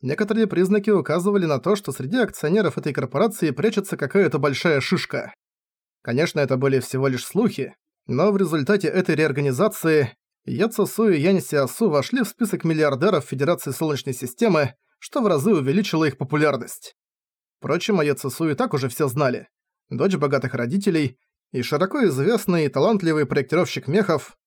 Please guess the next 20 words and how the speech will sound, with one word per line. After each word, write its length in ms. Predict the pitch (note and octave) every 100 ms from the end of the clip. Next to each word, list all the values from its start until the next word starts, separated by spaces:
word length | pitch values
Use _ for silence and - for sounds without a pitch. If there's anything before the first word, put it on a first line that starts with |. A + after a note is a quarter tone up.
| _ _ _ -
А 140 | B2+
вот 160 | C3+ D3
Янь 200 | C#3+ B2+
Сиасу 640 | C#3 A#2 - D3+ F3+ D#3 - _ _
среди 380 | - - B2+ E3
детей 320 | A#3 G#3+ G#3+
мажоров 480 | A3 D#3+ D#3 G3 F#3
Солнечной 480 | D#3+ F3 F3 D3+ C3
системы 500 | D3+ - G3 F3 G3+
этот 260 | B3 G3+
парень 240 | A3+ G#3 E3
стал 260 | - F#3
настоящей 520 | D#3+ - D3+ D#3 -
легендой. 600 | D3 C3+ E3+ B2+ G#2+ - _ _ _ _ _ -
Выходец 560 | A#2 E3 G3+ F#3 F#3
из 160 | D#3+ -
семьи, 280 | C#3+ D3 G#3+
торгующей 580 | D#3 C3+ F#3+ D3 -
женскими 420 | C3 F3 - D3 C3
прокладками, 720 | B2+ E3 A3 - D#3+ D3